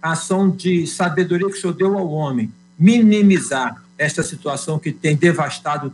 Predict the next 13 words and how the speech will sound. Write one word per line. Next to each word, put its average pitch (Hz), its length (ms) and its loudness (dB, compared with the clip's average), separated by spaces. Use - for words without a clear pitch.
tantas 170 360 -2
vidas. 113 440 -4
Te 233 140 2
pedimos 208 420 6
por 190 180 0
esses 190 460 -4
idosos 151 800 -4
que - 80 -10
estão 151 220 -6
nas 147 200 -6
casas, 135 520 -6
ó 101 60 -8
Pai. - 200 -16